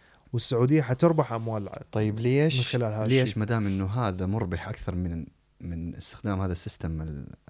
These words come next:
Speaker 2: السيء، تمام؟ ليش، ليش، ليش ما الواحد يختار هذا الطريقة
Speaker 1: لأنه
Speaker 2: كقوة؟
Speaker 1: أكو أسباب هواية.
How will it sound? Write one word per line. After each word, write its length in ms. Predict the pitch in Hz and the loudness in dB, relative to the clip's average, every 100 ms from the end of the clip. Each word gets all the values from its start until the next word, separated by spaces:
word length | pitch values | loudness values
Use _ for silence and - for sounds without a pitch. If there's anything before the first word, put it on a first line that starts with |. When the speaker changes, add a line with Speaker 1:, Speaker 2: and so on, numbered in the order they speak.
| - | -14
Speaker 2:
السيء، 500 | 95 - 107 90 92 _ _ _ _ _ _ _ _ | -10 -2 -2 0 -4 _ _ _ _ _ _ _ _
تمام؟ 280 | 95 98 110 | -6 -4 -2
ليش، 300 | 113 123 - | -2 -2 0
ليش، 220 | 123 123 | 0 0
ليش 280 | 104 110 123 | 0 0 0
ما 100 | 107 | 0
الواحد 340 | 101 101 - 87 - _ _ _ _ _ | 0 -2 -4 -10 -12 _ _ _ _ _
يختار 440 | 101 104 - 107 107 | -8 -4 0 2 2
هذا 80 | 101 | -2
الطريقة 500 | - 95 87 98 - - - - - _ _ - | -2 -4 -4 -8 -10 -16 -20 -20 -20 _ _ -2
Speaker 1:
لأنه 360 | 135 160 156 | 2 4 4
Speaker 2:
كقوة؟ 500 | 127 127 123 101 87 - _ 143 | 4 6 6 4 0 -6 _ -4
Speaker 1:
أكو 240 | 143 143 | -2 0
أسباب 440 | 131 - 135 127 | -2 2 2 2
هواية. 520 | 107 113 107 107 104 | 0 -2 -4 -6 -10